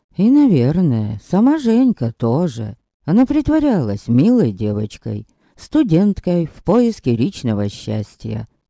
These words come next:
А на самом деле ей просто страшно было жить самой.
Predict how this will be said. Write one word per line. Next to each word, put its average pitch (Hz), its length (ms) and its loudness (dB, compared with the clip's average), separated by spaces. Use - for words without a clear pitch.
А 139 120 -4
на 151 120 0
самом 147 400 0
деле 131 400 -2
ей 123 200 -2
просто 190 400 0
страшно 165 800 -2
было 110 300 -4
жить 123 320 -2
самой. 104 640 -6